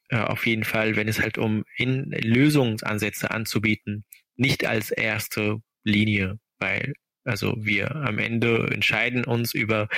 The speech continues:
Rente, über, äh, bezahlbaren Wohnraum, über Mindestlohn, über, äh, Wirtschaft, aber auch gleichzeitig, wir haben Menschen in unserer Gesellschaft, die leiden unter bestimmten bürokratischen Problemen. Und diese Probleme führen dazu, dass Menschen vielleicht auch sterben, wenn sie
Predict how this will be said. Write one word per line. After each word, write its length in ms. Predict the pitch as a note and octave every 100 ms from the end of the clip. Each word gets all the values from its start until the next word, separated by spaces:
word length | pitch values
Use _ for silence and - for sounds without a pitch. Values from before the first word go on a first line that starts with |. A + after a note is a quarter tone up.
| - - - -
Rente, 480 | A#2 D3+ D3 C3+ C3
über, 920 | - A#2 A#2 A2 A2+ - - A2 A#2
äh, 40 |
bezahlbaren 840 | A2+ A2 - A#2 A#2 A2+ G#2+ G#2+ G#2+
Wohnraum, 680 | B2 B2+ A2+ A2+ A2+ A2 -
über 560 | A2 G#2 G#2 G#2 G#2
Mindestlohn, 1000 | G#2+ A#2+ B2 - A2+ A2 A2+ A2 A2 G#2+ -
über, 760 | G#2 G#2 G#2 G2+ - - - A2+
äh, 100 | G#2+
Wirtschaft, 640 | C3 - B2 A2+ - - _ _ _ -
aber 260 | A#2+ G#2+
auch 160 | A#2+ -
gleichzeitig, 500 | B2 A2+ A2 A2 G#2
wir 200 | A2+ G#2
haben 180 | A2 A2+
Menschen 320 | A2 - A2
in 60 |
unserer 180 | A2 A2+
Gesellschaft, 520 | G#2+ G#2+ G#2+ - G#2+ -
die 100 | G#2+
leiden 460 | G#2 A2 A#2+ A2+ G2+
unter 300 | G#2 G2+ G#2
bestimmten 540 | - - G#2+ - G#2+
bürokratischen 760 | G#2+ G#2+ - G#2 G#2 - G2+
Problemen. 480 | G2+ - G2+ G2+ G2 - - - - - - _
Und 160 | G#2+ G2+
diese 200 | G#2+ A2+
Probleme 720 | - G#2+ A2 A2 A2 A2 C#3
führen 380 | - - C3 C#3+
dazu, 460 | C3+ A#2+ - C3+ C3+
dass 200 | A#2 -
Menschen 320 | A#2 - B2
vielleicht 360 | - A#2 A2 -
auch 180 | G#2+
sterben, 500 | - - B2+ D#3 B2 G2
wenn 120 | F#2+
sie 360 | G2 G2 G2